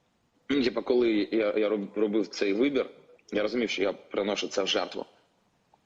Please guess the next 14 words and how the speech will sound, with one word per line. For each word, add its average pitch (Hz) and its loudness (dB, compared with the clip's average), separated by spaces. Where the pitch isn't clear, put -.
Я 107 2
вважаю, 101 0
що 92 -2
це, 90 -2
що - -4
це 90 0
дуже 92 2
потужна 104 0
жертва. 95 -2
Так, - -8
повертаємось, 90 -4
повертаємось. - -2
Алло, 104 2
алло. 95 0